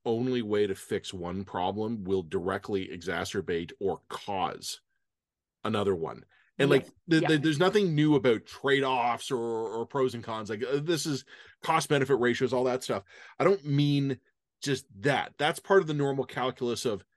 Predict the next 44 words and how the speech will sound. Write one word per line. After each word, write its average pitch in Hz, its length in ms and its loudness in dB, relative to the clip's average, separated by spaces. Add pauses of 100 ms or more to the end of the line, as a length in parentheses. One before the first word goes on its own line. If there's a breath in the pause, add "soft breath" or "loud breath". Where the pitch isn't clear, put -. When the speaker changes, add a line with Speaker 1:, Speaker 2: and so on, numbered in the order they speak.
(220)
Speaker 1:
any 127 240 2
decision. 85 540 -6
Every, 139 420 2
every 131 260 2
dollar 131 420 4
I 120 80 4
put 127 200 0
into 107 180 -4
this 127 280 2
is 101 120 -14
not 110 180 -6
available 101 500 0
here. 92 340 -4
Every 95 300 -6
hour 113 320 0
of 98 80 -6
work 127 320 2
I 113 60 -2
put 113 180 -6
on 98 140 -6
that, 95 240 -4 (400 loud breath)
I 113 80 -2
can't 123 280 0
do 113 140 0
this 101 200 -4
other 131 200 2
thing. 90 280 -8 (520 soft breath)
It's, 147 220 -4 (840)
it's 143 200 0
worse 135 400 0
than 131 140 -4
that. 82 280 -6
It 131 120 4
is 131 180 2
like, 113 300 -4 (840 soft breath)
th-, 107 220 -14 (180)
housing 156 640 2
right 135 220 0
now 123 280 -2
is 113 100 -6
a 104 40 -8
problem. 110 420 -2 (960)
And 127 120 -4
the 123 120 -4